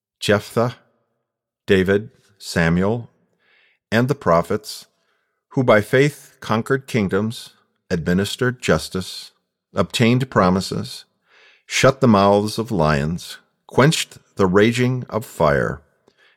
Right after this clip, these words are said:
escaped the edge of the sword, gained strength in weakness, became mighty in battle, and put foreign armies to flight. Women received their dead,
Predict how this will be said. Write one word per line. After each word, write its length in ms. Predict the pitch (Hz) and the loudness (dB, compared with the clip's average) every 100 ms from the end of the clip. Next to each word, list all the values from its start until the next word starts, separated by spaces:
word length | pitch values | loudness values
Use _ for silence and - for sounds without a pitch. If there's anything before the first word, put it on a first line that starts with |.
| _ | _
escaped 680 | - - - 139 98 - - | -8 -8 0 2 2 -2 -10
the 180 | 92 - | -4 0
edge 180 | 95 98 | 0 2
of 160 | 107 | -2
the 80 | 113 | -4
sword, 580 | - 110 90 73 67 76 - _ _ _ _ - | -4 2 4 4 0 -6 -18 _ _ _ _ -4
gained 280 | 98 113 123 | 0 2 0
strength 540 | - - 143 175 - | -2 2 4 4 0
in 200 | - 127 | -6 -2
weakness, 760 | 117 113 - 71 - - - - _ _ _ _ _ _ _ _ | 0 -2 -4 -8 -8 -14 -18 -20 _ _ _ _ _ _ _ _
became 340 | 110 - 123 110 | -10 -2 2 4
mighty 320 | 113 131 156 | 4 4 4
in 120 | 156 | 4
battle, 540 | 127 85 85 90 87 - | 4 2 2 2 0 -2
and 240 | 85 78 | -6 -4
put 200 | - - | -2 -2
foreign 520 | - - 123 123 123 - | -4 -2 2 2 2 0
armies 540 | 87 87 87 87 - | 0 2 2 0 -4
to 140 | - - | -10 -12
flight. 540 | - 85 67 - - _ _ _ _ _ _ _ _ _ _ - | -8 -4 -4 -6 -14 _ _ _ _ _ _ _ _ _ _ 2
Women 500 | 127 127 87 87 92 | 4 6 2 -2 -4
received 500 | 98 - 120 113 101 | -6 -2 0 0 4
their 160 | 107 | 2
dead, 460 | 92 101 92 90 | 4 4 4 2